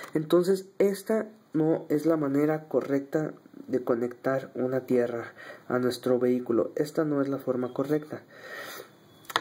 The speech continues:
Segundo, voy a quitar esto para que lo sigamos viendo.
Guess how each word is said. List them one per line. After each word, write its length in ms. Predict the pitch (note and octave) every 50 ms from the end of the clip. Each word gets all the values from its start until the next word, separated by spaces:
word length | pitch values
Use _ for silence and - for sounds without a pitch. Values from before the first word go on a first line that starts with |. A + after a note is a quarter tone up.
| - -
Segundo, 500 | - - C3+ B2 C3 C3+ B2+ B2 A#2 A2+ A2 _ _ _ _ _ _ _ _ _ _ _ _ _ _ - - _ _ - - - - - _ - -
voy 120 | C3+ C#3
a 60 | C3 -
quitar 320 | - - - - B2+ C3+
esto 240 | D#3 D3+ D#3 - E3+
para 220 | - D3+ C3 A#2
que 120 | - - A2+
lo 340 | A2+ A2 A2 G#2+ F#2+ -
sigamos 300 | - - A2+ A#2+ A#2+ A#2
viendo. 240 | A#2 A#2+ B2+ C#3+ -